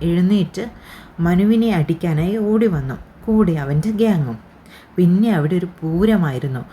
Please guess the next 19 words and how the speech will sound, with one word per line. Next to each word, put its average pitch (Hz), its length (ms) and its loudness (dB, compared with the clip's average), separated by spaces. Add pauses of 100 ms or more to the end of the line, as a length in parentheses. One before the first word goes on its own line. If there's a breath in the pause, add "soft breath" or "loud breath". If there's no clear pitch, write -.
(200 loud breath)
മനുവും 175 440 0
കിരണും 156 500 -2
എല്ലാത്തിനെയും 170 840 0
എടുത്തിട്ട് 143 400 -6
പെരുമാറി. 196 600 0 (1080 loud breath)
മനുവിൻ്റെ 196 520 2
ഇതുവരെ 220 720 -2
ഉണ്ടായ 151 380 0
ടെൻഷനും 151 720 -2
ദേഷ്യവും 156 560 -2
എല്ലാം 151 320 0
അവന്മാരിൽ 156 560 0
തീർത്തു. 131 440 -8 (640 loud breath)
അടികൊണ്ട് 196 540 2
അവശനായി 190 640 -4
കിടക്കുന്ന 147 560 -4
നവീൻ്റെ 185 680 0
അടുത്തേക്ക് 143 500 -6 (120)
മുട്ടുകുത്തിയിരുന്ന് 170 1040 -2